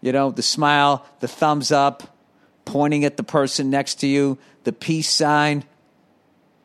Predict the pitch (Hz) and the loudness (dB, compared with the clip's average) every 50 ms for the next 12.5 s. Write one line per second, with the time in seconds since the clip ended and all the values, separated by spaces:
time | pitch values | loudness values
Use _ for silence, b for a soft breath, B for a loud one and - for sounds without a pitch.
0 | _ _ _ _ _ - 131 135 139 139 143 147 139 139 - _ _ _ _ _ | _ _ _ _ _ -6 -4 -2 0 0 0 0 -2 -4 -12 _ _ _ _ _
1 | _ - 127 127 135 143 147 147 147 143 135 - - 160 147 151 151 135 156 - | _ -4 -2 0 0 0 2 2 2 0 0 0 0 0 2 2 2 2 0 -2
2 | - - 120 98 113 131 139 143 143 117 143 143 143 147 147 139 135 123 123 - | -2 -4 -6 -2 0 0 2 2 2 2 2 2 2 2 2 2 0 0 0 0
3 | - 156 - - 135 - - 147 139 139 139 143 139 143 143 143 - 143 127 123 | -2 -4 -2 -4 -8 -6 -4 -4 -2 -2 0 2 2 2 2 0 0 0 0 0
4 | 120 - - - - - - - - - - - - - - - _ b b b | 0 0 -4 -6 -6 -4 -4 -4 -6 -6 -6 -8 -8 -8 -10 -12 _ b b b
5 | b 127 135 - 139 131 104 135 135 135 135 120 - - 143 135 - - 139 131 | b -4 -4 -2 -2 -2 -2 -2 -2 -2 -2 -2 0 0 0 0 0 0 -2 -2
6 | 113 - - - - 135 139 139 131 131 - - 113 107 120 143 127 123 - - | -2 -6 -6 -6 -4 -4 -2 -2 -4 -4 -4 -4 -4 -2 -2 -2 -2 -2 -2 -4
7 | 147 127 - 151 135 127 110 - _ b b b b b b b b - - - | -4 -4 -2 -4 -4 -4 -6 -8 _ b b b b b b b b -6 -4 -4
8 | - - 147 139 139 143 147 151 147 143 143 147 147 - - - - _ _ - | -4 -4 -4 -6 -4 -4 -2 -2 0 0 0 -2 -2 -4 -10 -12 -14 _ _ -6
9 | 139 - 131 113 139 117 - 160 131 120 104 - - 131 - - 147 135 123 131 | -4 -4 -2 -2 -2 0 0 0 0 -2 -4 -4 -4 -4 -4 -2 -4 -2 -2 -2
10 | 127 - - 117 113 120 123 123 123 127 110 123 123 127 135 131 - _ _ b | -4 -4 0 0 2 2 2 2 0 0 0 0 0 0 0 -2 -4 _ _ b
11 | b b b b b b b b b b b b b b _ _ - 147 139 139 | b b b b b b b b b b b b b b _ _ -2 0 2 4
12 | 139 135 135 131 127 127 123 110 95 | 4 4 2 2 2 0 -2 -4 -6